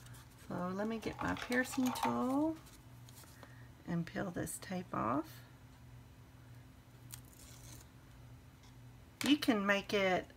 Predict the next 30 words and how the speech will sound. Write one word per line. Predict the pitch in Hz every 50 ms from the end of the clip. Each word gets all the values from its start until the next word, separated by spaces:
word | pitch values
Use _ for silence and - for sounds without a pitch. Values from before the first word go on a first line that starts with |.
| - -
um, | - 185 175 175 165 160 165 160 160 165 - - - - - - - - - - - - - - - - - - - - - -
even | - 208 190 202 185 175 165
wider. | 160 160 180 185 185 190 185 180 180 170 170 170 175 175 - -
I | - 196 202
just | 180 202 190 - - - - - -
allowed | 185 175 175 180 180 185 185 180
a | 175
fourth | - - 185 185 180 - -
of | 175
an | 185 180
inch. | 180 180 180 180 - -
You | - 175 156
can | - - 180 175
do | 180 180
a | 175
half | 170 175 190 170 170 - -
an | 175 180
inch, | 170 175 185 - - - - - - - - - - - - - - - - - - -
which | - 208 208 208 - -
means | 196 190 196 196 196 190 190 185 170 -
it's, | 180 - - - - -
instead | 196 185 175 - - 220 208 196
of | 196 190 175 - - - - - - - - - - - - - - - - - -
two, | - - 269 269 427 - - - -
from | - - 208 202
this | 208 226 240 233
point | - - 240 226 226 220 - -
to | - 214
here | 190 - - - 226 220 208 196 190 190 - -
is | - 185 180 175 - -